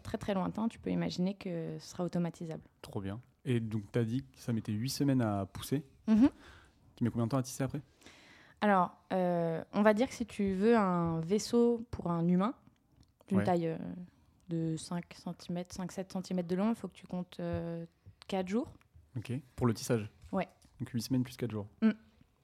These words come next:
Speaker 1: C'est ça. Et alors, moi, j'implante, euh, chez des rats. Et en fait, une aorte de rat,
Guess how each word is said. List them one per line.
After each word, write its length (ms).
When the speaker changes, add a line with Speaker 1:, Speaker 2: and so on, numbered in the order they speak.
Speaker 1:
C'est 160
ça. 180
Et 140
alors, 200
moi, 160
j'implante, 440
euh, 180
chez 160
des 140
rats. 260
Et 100
en 40
fait, 220
une 140
aorte 260
de 120
rat, 360